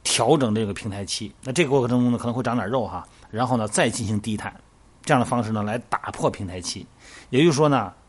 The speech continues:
它是以长期的低碳营养比例呢来进行的。当然，一般这个掌握或者说使用这个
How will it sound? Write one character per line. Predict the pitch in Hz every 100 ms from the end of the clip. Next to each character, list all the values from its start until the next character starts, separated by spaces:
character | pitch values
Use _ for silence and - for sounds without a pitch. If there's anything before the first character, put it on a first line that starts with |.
| -
它 | -
是 | 156 131
以 | 101 95 - - - -
长 | - 110 131
期 | 170 -
的 | 127 104
低 | - 208 214
碳 | - 220 135 - _ _ _ _ _ _ - - - - - - -
营 | 139
养 | 143 147
比 | 110
例 | 104 110
呢 | 101
来 | 98
进 | 95 107
行 | - 90
的。 | 85 - - - - _ _ _ _ _ - _ - _ _ _
当 | - 175
然， | 214
一 | 214
般 | 196 208 214
这 | 202
个 | 147 139 135 135 135 131 - _ _ _ _ _ _ _ _ -
掌 | - 113 107
握 | 165 202
或 | 139 180
者 |
说 | 165
使 | 175 - -
用 | 120 180
这 | 135
个 | 123